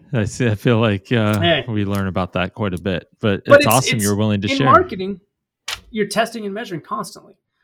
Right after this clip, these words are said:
Speaker 2: Like, you're not gonna bat a thousand, but if you're not swinging, you're definitely not gonna hit one.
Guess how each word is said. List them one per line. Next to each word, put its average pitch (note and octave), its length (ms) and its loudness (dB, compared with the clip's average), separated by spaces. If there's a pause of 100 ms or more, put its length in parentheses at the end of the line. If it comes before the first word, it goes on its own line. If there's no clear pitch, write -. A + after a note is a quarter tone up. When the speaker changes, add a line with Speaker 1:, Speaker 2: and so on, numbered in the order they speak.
(160)
Speaker 2:
Like, E3 160 -4
you're G#3 80 0
not B3 160 -4
gonna F#3+ 140 -4
bat D3+ 240 -8
a C3+ 60 -12
thousand, D#3+ 520 -6 (280)
but F3+ 100 0
if D3 60 -2
you're F3 100 -4
not F#3 160 -4
swinging, F3+ 520 -4 (260)
you're D#3+ 280 -2
definitely G3 380 0
not C3+ 200 -10
gonna B2+ 140 -20
hit - 180 -20
one. - 160 -20